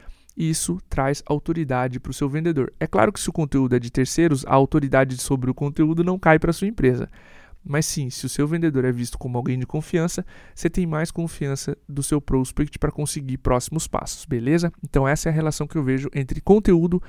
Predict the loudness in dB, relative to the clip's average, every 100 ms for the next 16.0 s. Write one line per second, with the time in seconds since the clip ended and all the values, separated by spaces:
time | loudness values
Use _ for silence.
0 | -12 -8 -2 0 0 2 2 2 -2 -4
1 | -4 -10 -14 -20 -20 -20 -20 _ -8 -6
2 | -4 -4 -2 -4 2 2 2 -4 -2 0
3 | 0 -4 -20 _ -20 -20 -14 2 4 6
4 | 6 6 6 2 -6 _ -20 _ -2 0
5 | 0 0 -2 -6 -8 -4 -4 -2 -2 -2
6 | -4 -6 -2 -2 -2 -4 -4 -4 -4 -4
7 | -6 -6 -6 -6 0 0 0 -2 -2 0
8 | 0 -2 -4 -2 0 0 -2 -4 -8 -20
9 | -16 -4 -2 -2 -4 -4 0 2 4 2
10 | -2 -4 -6 -4 -2 0 -2 -6 -16 -20
11 | -10 -2 -2 0 4 4 4 -2 0 0
12 | 0 -4 0 2 2 2 0 0 0 0
13 | -2 0 0 0 -2 -4 -4 -2 -2 -2
14 | -4 -6 -4 0 2 4 2 2 2 0
15 | 2 4 4 4 4 6 4 2 -2